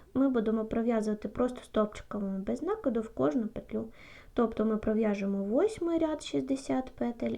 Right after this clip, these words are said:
і дев'ятий ряд шістдесят петель. Так пров'язуємо два ряди стовпчиками без накиду в кожну петлю.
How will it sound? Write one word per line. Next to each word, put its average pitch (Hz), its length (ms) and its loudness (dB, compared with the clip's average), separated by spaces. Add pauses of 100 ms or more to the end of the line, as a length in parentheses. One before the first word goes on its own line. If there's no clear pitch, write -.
і 277 100 2
дев'ятий 220 600 0
ряд 277 360 2 (280)
шістдесят 220 640 -6
петель. - 400 -12 (560)
Так 381 220 -2
пров'язуємо 285 840 2 (1120)
два 220 380 -2 (240)
ряди 254 560 -2
стовпчиками - 640 -6 (100)
без 196 180 -8
накиду 262 760 -2 (200)
в - 200 -12
кожну 135 600 -2 (680)
петлю. 208 420 -8